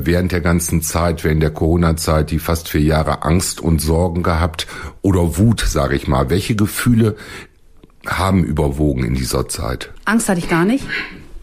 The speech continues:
Speaker 2: Also ich hatte, ich war sauer. Ich hatte, ich war wütend über das, was die versucht haben, mit uns zu machen. Dass wir in, dass wir sollten gezwungen werden, Sachen zu machen, die wir nicht wollen. Und das hat mich wütend gemacht. Und jetzt auch noch im Nachhinein,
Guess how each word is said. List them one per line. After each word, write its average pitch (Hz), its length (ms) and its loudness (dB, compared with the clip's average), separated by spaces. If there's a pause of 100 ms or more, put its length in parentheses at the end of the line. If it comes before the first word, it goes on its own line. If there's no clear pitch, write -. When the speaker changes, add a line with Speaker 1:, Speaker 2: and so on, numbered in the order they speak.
Speaker 2:
Also 185 180 0
ich 202 120 -2
hatte, 208 420 2 (100)
ich 165 140 -6
war 185 100 4
sauer. 156 380 2
Ich - 120 -8
hatte, 175 460 2 (400)
ich - 160 -4
war 160 260 2
wütend 277 440 4 (560)
über 196 240 2
das, 208 240 0
was 190 160 0
die 202 160 2
versucht 202 360 0
haben, 190 120 4
mit 180 100 2
uns 190 160 2
zu 185 80 -4
machen. 143 440 0 (160)
Dass 170 180 0
wir 196 160 4
in, 185 360 4
dass 175 160 -2
wir 185 160 4
sollten 190 300 2
gezwungen 220 460 2
werden, 214 200 2
Sachen 208 260 2
zu 202 100 -2
machen, 196 240 2
die 185 100 0
wir 170 80 4
nicht 165 160 0
wollen. 190 360 2 (600)
Und 175 80 2
das 170 100 0
hat 180 80 -2
mich 185 160 2
wütend 151 200 2
gemacht. - 340 -4 (800)
Und 196 160 6
jetzt 202 160 2
auch 196 140 4
noch 190 100 4
im 180 100 4
Nachhinein, 214 640 2